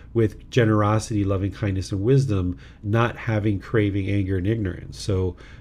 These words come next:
you'll function within whatever role that you've decided that you would like to fulfill in life to contribute to the world,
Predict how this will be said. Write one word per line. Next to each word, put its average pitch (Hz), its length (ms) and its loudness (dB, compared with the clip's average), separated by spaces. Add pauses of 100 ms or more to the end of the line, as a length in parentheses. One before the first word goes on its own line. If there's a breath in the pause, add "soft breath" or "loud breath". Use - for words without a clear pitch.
(160 loud breath)
you'll 113 260 4
function 127 640 2
within 110 640 2 (280 loud breath)
whatever 107 760 4
role 117 480 6
that 101 240 0
you've 104 160 -2
decided 104 560 -4
that 95 220 -6
you 104 100 -2
would 98 120 -4
like 95 240 -6
to 87 280 -8 (260 soft breath)
fulfill 165 540 -2
in 110 120 2
life 95 360 -4
to - 140 -8
contribute 110 640 -2
to 101 260 -2
the 92 120 -4
world, 104 500 0